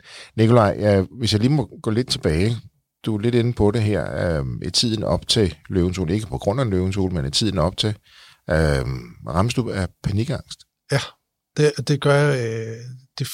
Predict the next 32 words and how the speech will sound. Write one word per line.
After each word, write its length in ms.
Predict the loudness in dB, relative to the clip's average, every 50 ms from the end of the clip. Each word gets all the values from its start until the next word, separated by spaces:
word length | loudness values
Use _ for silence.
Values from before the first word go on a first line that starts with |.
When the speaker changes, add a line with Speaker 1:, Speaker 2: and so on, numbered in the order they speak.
| -12 -12 -4
Speaker 2:
direkte 300 | -2 0 0 0 0 -4
forfærdeligt. 760 | -4 -4 -6 -2 0 2 2 0 0 -6 -6 -4 -4 -4 -4 _ _ _ _ _ -20 _ _ _ _ _ _ _ _ _ _ -10 -6 -2
Øh, 280 | -2 -2 -2 -2 -4 -4 -6 -6 -6 -8 -10 -10 -10
jeg 100 | -10 -6
kan, 100 | -4 -4
jeg 100 | -4 -4
kan 100 | -4 -4
huske 300 | -2 0 0 0 0 -4
det 120 | -4 -4 -6
i 40 | -6
for-, 280 | -2 0 0 0 2
altså, 260 | 0 -2 0 0 0 -2
nu 80 | -2 -2
får 140 | 0 0 0
jeg 80 | 0 -2
jo 40 |
selv 200 | 0 0 0 0
tår 180 | 0 0 0 0
i 40 | 0
øjnene, 200 | 0 0 0 -2
fordi 200 | -2 -4 -6 -2
jeg 80 | -2
snakker 340 | -2 0 2 2 2 4 2
om 100 | 2 0
det, 120 | -2 -2 -4
men, 200 | -4 -4 -4 -6
men 100 | -4 -4
det 40 |
er 40 | -2
jo 40 | -2
bare 160 | 0 0 0
sådan, 300 | 2 2 0 0 0 -4